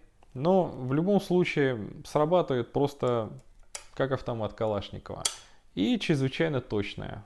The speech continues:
реально точная полка. Пройдя этот турнир, я могу сказать то, что,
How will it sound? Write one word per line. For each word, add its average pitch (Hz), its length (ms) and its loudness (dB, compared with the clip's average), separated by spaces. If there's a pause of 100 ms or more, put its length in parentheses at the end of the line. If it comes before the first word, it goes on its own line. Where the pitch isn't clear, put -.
реально 160 460 4
точная 147 500 0
полка. - 480 -4 (140)
Пройдя 156 340 6
этот 160 260 4
турнир, 196 540 4 (180)
я 123 320 4
могу 175 280 4
сказать 143 560 2
то, 151 160 4
что, 113 500 0